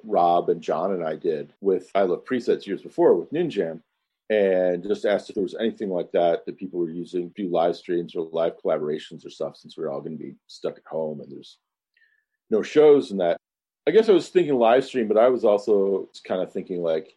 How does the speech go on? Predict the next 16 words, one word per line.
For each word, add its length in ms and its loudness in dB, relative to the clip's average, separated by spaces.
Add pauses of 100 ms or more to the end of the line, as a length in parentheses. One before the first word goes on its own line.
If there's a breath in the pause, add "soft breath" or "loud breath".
this 140 -10
is 80 -14
something 240 -2
to 40 -10
do. 300 -4 (240)
I'm 120 0
at 100 -8
home 240 2
and 120 -10
bored 420 2
and 280 -4 (140)
wasn't 260 -6
working 480 -4 (240)
like 220 -2
everybody 360 -2
else. 380 -2